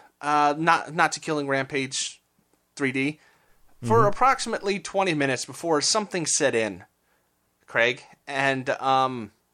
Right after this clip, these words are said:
Speaker 1: I, I think you experienced this as well. How long did it take for you?
Speaker 2: Um, I was, I didn't make it as far as you. I was fifteen minutes, and,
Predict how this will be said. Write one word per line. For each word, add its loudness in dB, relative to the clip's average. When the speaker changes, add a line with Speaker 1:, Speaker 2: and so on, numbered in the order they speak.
Speaker 1:
I, 4
I -4
think -4
you 2
experienced -4
this -6
as -10
well. 2
How 0
long 0
did -8
it -10
take -6
for -8
you? -4
Speaker 2:
Um, 2
I 4
was, 2
I 6
didn't 2
make -2
it -6
as -4
far 0
as -4
you. 0
I -2
was -4
fifteen -2
minutes, -2
and, -4